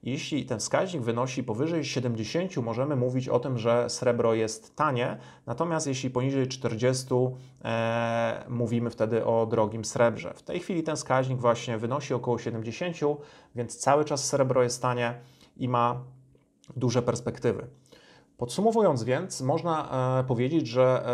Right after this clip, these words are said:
e, srebro, mm, ma większe możliwości do generowania wyższych stóp zwrotu obecnie niż złoto. Natomiast jednocześnie należy pamiętać, że jest to aktywo, e, bardziej ryzykowne i dużo bardziej zmienne niż złoto.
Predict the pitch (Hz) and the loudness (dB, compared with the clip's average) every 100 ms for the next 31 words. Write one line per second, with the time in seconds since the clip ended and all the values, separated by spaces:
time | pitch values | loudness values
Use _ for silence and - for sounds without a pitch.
0 | 117 117 - - 135 147 131 127 131 - | 0 -2 -2 4 4 6 4 4 0 -10
1 | 123 117 117 117 117 - 123 120 120 117 | -10 -8 -6 -8 -10 -12 -4 0 0 -2
2 | - 139 156 160 135 120 117 143 151 127 | -4 -4 -2 -2 0 0 0 2 2 2
3 | 123 120 120 123 135 117 123 131 - 131 | 2 4 4 4 2 2 0 0 -2 -4
4 | - - - - 120 120 - 113 110 117 | -6 -12 -10 -2 -2 -2 -10 -8 0 4
5 | 127 127 117 117 117 123 117 107 110 131 | 4 4 2 2 0 -4 -4 -4 2 2
6 | 113 101 117 117 - - - 123 117 120 | 2 -2 -4 -6 -8 -16 -6 -4 -4 -2
7 | 156 156 135 120 117 113 117 160 127 110 | -4 0 2 4 2 0 0 0 0 0
8 | 120 120 117 127 127 127 - - - 131 | 2 0 2 4 4 2 -10 -20 -14 -12
9 | - 139 135 131 131 - - 120 120 120 | -2 4 6 4 2 -12 -12 -4 0 2
10 | 117 135 135 131 117 120 151 151 127 123 | 2 2 4 2 0 0 2 2 0 -2
11 | - 160 185 160 131 139 120 131 131 131 | -6 -2 2 2 2 2 2 2 4 4
12 | 127 120 110 117 - - | 2 0 0 2 0 -4